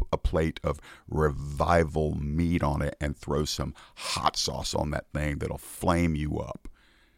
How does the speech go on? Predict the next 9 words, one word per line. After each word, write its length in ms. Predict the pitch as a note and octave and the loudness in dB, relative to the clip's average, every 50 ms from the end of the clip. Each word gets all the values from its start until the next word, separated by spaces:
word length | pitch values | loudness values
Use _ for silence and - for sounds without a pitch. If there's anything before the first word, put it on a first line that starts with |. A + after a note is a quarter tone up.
| _ _ _ _ _ _ _ _ _ _ _ _ _ _ _ - | _ _ _ _ _ _ _ _ _ _ _ _ _ _ _ 0
I 80 | - F#2 | 4 6
mean, 220 | F#2+ E2+ E2+ F2 | 6 6 6 4
God, 360 | D2 - - C3+ - - A2 | 4 6 8 10 10 10 8
if 140 | F#2+ F#2 - | 6 4 6
he 120 | - C#3 | 6 6
wants 280 | C#3 A2+ A2 A2 - - | 6 6 6 4 4 2
to, 120 | - A2+ | 2 2
he 180 | G2 F2 C#3+ - | 4 4 4 2
could, 220 | - C4+ G3 - | 2 0 -2 -2